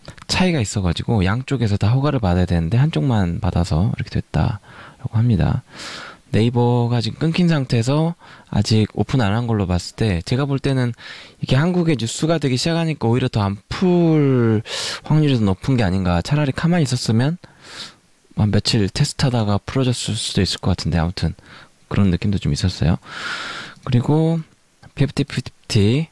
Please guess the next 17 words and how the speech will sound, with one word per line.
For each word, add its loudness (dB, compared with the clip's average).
어, 2
글로벌, 0
어, 2
십칠 0
위에서 0
십팔 0
위, 2
십육 2
위인가? 2
에서 0
십팔 0
위로 2
좀 -4
살짝 -2
떨어진 0
것 0
같은데 0